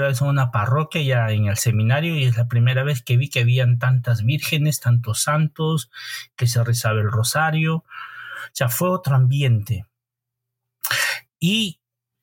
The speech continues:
si ya lo traslado para Canadá, eh, en el lado Quebec, eh, el ambiente religioso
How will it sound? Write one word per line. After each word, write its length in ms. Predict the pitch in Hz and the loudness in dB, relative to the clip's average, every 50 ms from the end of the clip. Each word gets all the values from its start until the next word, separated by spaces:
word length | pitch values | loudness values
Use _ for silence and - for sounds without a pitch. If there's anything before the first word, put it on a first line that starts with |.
| _ _ - | _ _ -4
si 260 | 131 120 - - 139 | -2 -2 0 0 0
ya 140 | 139 151 170 | 2 2 2
lo 120 | 175 180 175 | 0 -2 -2
traslado 640 | - 165 139 123 151 160 165 170 165 156 151 135 127 120 113 110 107 104 101 101 95 92 - - _ _ _ _ _ _ _ - - - - - 127 120 117 | -2 -2 -2 0 0 0 0 0 0 0 0 2 2 2 2 2 2 0 0 0 -2 -4 -6 -10 _ _ _ _ _ _ _ -20 -12 -8 -4 -4 -4 -4 -2
para 460 | - 113 110 110 110 101 101 104 - | 0 0 0 0 0 -2 -4 -6 -4
Canadá, 720 | - 120 110 110 110 107 107 107 117 123 151 170 185 - _ - - - - - - - 92 92 - - - - - _ _ _ - - - - | -2 -2 0 0 0 0 0 0 0 0 -2 -2 -6 -10 _ -20 -20 -20 -18 -14 -8 -8 -6 -6 -6 -8 -12 -14 -18 _ _ _ -18 -16 -6 -2
eh, 420 | 123 120 117 110 110 110 107 107 107 | 0 2 2 2 2 2 2 2 2
en 120 | 113 113 | 2 2
el 140 | 110 110 113 | 2 2 2
lado 520 | 131 147 160 165 156 147 143 131 120 120 - _ _ _ _ _ _ _ _ _ | 2 2 0 0 0 0 0 0 -2 -4 -6 _ _ _ _ _ _ _ _ _
Quebec, 540 | - 120 110 104 120 135 160 - - - - - - _ _ _ _ _ _ _ _ _ _ | -2 0 0 2 0 0 -2 -4 -8 -14 -16 -16 -18 _ _ _ _ _ _ _ _ _ _
eh, 680 | - 120 120 117 113 110 110 110 110 110 107 - - - _ | 0 2 4 4 2 2 0 0 0 0 -2 -4 -6 -10 _
el 220 | - 131 120 123 | 0 2 4 4
ambiente 800 | 123 120 117 123 139 151 156 170 160 - - 160 151 147 143 135 127 | 4 4 2 2 2 0 0 0 -2 -2 -2 0 0 2 2 2 2
religioso 760 | 117 127 123 120 113 113 117 - 143 156 160 - - 170 | 2 2 2 2 2 0 -2 -2 -2 -2 -2 -2 -2 -2